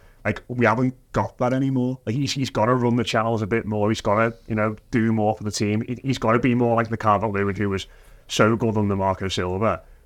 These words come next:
but he didn't score as many goals because the style has changed completely. So I, I'm not surprised he's, he's not scoring as frequently, but he just looks like he's made up to be back on the footy pitch again. And, you know,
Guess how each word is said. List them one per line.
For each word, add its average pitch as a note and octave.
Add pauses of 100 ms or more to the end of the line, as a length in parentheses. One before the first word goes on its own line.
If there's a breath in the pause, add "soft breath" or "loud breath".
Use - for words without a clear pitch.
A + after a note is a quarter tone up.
(160 soft breath)
but A2+
he G#2+
didn't G2
score G2
as G2+
many F#2
goals F#2+
because G#2
the G#2
style F#2+
has A2
changed G2
completely. F#2
So F#2+
I, F#2
I'm B2+
not C#3
surprised G#2+
he's, A2+
he's G#2
not G#2
scoring F#2
as F#2+
frequently, G2+
but F2 (380 soft breath)
he A2+
just -
looks A2
like A2+
he's G#2
made G2
up F2
to -
be G2
back F#2+
on F#2
the F2
footy F#2
pitch -
again. F#2 (100)
And, F2+ (280)
you A#2
know, E2+